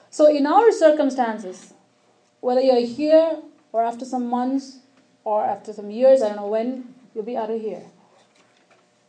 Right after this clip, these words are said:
When you go out, you're gonna be in the real world. When you go out into the real world, you're gonna face real people. So when you face real people and real circumstances,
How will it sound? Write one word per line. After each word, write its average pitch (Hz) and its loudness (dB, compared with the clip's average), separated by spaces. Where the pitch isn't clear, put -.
When 233 -6
you 294 -4
go 294 2
out, 285 0
you're 247 -10
gonna 247 -4
be 247 -6
in 233 -6
the 220 -4
real 233 -2
world. 226 -6
When 240 -6
you 262 -4
go 339 4
out 311 -2
into 285 -8
the 240 -4
real 262 -4
world, 254 0
you're 269 -6
gonna 277 0
face 240 0
real 233 -4
people. 285 -10
So - -6
when 247 -2
you 440 4
face 320 -2
real 302 -2
people 302 -2
and 220 -6
real 302 -4
circumstances, 254 -10